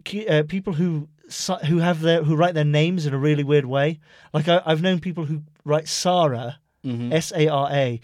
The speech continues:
Speaker 1: but they fucking insist it's Sarah.
Speaker 2: Right. Okay.
Speaker 1: It's like, it's not. It's Sarah.
Speaker 2: Yeah.
Speaker 1: Like, my name, you know, if we're gonna be pedantic, my name is pronounced Georg.
Speaker 2: <laughs> Georg.
Speaker 1: Georg.
Speaker 2: It's more of a sound than a name.
Speaker 1: Georg.
Speaker 2: <laughs>
Speaker 1: Yeah.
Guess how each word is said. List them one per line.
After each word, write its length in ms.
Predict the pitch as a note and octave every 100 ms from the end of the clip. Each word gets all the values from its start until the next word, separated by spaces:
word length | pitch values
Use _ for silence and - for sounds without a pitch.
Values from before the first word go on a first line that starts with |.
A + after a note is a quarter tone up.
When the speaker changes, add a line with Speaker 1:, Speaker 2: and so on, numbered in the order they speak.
| -
Speaker 1:
but 120 | E3+
they 100 | D#3
fucking 400 | D3+ - F#3+ F3
insist 520 | D3+ C3+ - D#3 -
it's 120 | - -
Sarah. 560 | - C#3+ B2 B2+ - _ _
Speaker 2:
Right. 280 | A#2 A#2+ A2+
Okay. 280 | A2+ A2 G#2
Speaker 1:
It's 140 | G#2 D#3
like, 180 | D#3 G#3+
it's 140 | G3
not. 200 | B3+ A3
It's 120 | D3+
Sarah. 520 | - G3 A3+ F3 D3 B2+
Speaker 2:
Yeah. 260 | A#2+ A#2+ G#2 _ _ _ _ _ _ _ _ _ _ -
Speaker 1:
Like, 140 | D3+
my 180 | F3 G#3+
name, 300 | D#3 C#3 D3
you 120 | D#3
know, 120 | B2+ C3+
if 160 | D#3 D#3
we're 80 | D#3
gonna 160 | D#3
be 160 | B2 A#2
pedantic, 460 | - C#3 C#3+ C#3+
my 160 | D3 D#3
name 180 | C3 C3
is 140 | C3
pronounced 440 | - B2+ C3 A#2 -
Georg. 400 | D3 C#3+ B2+ - _ -
Speaker 2:
<laughs> 720 | B2 D#3 D#3 C3 G#3+ A#3 -
Georg. 640 | - D3 A#2+ A#2 A#2+ -
Speaker 1:
Georg. 500 | - D#3 C#3+ B2 C3 - _ _ _ -
Speaker 2:
It's 120 | D3
more 120 | F3
of 60 | C#3+
a 40 |
sound 460 | C3+ - D#3 B2+ A2
than 140 | A2
a 40 | A2
name. 380 | A2+ A2 G#2+ B2
Speaker 1:
Georg. 340 | F3+ F#3 D#3+ C#4
Speaker 2:
<laughs> 1040 | D#4 - - - C4+ G#3+ B3 A#3 A#3 - _ -
Speaker 1:
Yeah. 260 | E3+ D3+